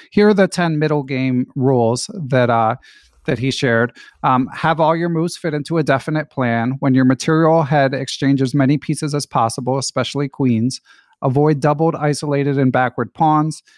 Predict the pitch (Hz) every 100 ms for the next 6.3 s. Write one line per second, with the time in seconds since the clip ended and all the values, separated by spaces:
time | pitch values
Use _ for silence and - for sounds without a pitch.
0 | _ - - - 151 - 147 131 139 -
1 | 151 147 - 151 147 147 - 156 143 -
2 | 123 107 - 143 147 143 139 143 _ _
3 | _ _ 147 147 147 - 160 151 127 113
4 | 151 147 147 127 123 131 139 131 113 156
5 | 151 151 135 - 147 131 120 113 113 147
6 | 143 139